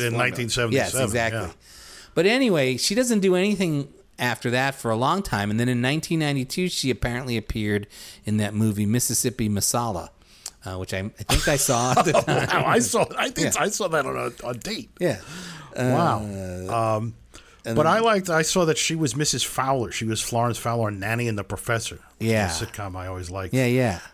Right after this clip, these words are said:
Speaker 1: And I was, it's, that ran from nineteen seventy to seventy-one, but they somehow managed, they squeezed out fifty-four episodes.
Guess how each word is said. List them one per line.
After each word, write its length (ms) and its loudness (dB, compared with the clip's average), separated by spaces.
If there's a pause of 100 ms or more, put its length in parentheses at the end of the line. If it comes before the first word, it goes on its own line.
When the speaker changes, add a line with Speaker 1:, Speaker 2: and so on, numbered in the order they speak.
Speaker 1:
And 120 0
I 100 2
was, 120 -2
it's, 680 -2
that 280 -6
ran 180 -2
from 200 -2
nineteen 420 -2
seventy 460 0
to 100 -4
seventy-one, 920 -2 (580)
but 100 0
they 100 -2
somehow 340 0
managed, 260 0
they 100 -2
squeezed 460 -2
out 120 0
fifty-four 880 -4
episodes. 720 -8